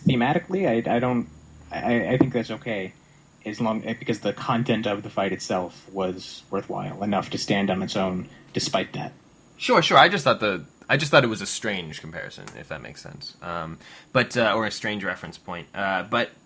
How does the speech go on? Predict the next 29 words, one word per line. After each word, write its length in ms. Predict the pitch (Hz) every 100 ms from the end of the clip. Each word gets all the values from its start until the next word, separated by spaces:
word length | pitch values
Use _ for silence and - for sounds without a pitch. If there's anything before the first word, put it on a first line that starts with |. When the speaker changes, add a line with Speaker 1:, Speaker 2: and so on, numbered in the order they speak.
| - _ -
Speaker 2:
uh, 200 | 120 113
one 160 | 143
thing 120 | 170
I 60 | 139
will 140 | 120
point 180 | 127 123
out 120 | 113 95
in 40 |
this 140 | 95
fight 220 | - 101 95
that 100 | 92
was 140 | 95
really 180 | 98 95
cool 360 | - 98 90 85 _ -
that 180 | 113 107
I 100 | 110
noticed, 400 | 104 104 98 -
and 100 | 98
then 100 | 90
I 40 |
saw 180 | 90 98
a 40 |
few 220 | 90 98 95
other 120 | 90
people 280 | 95 90 85
had 100 | 82
noticed 300 | 82 78 -
as 120 | -
well, 260 | 92 87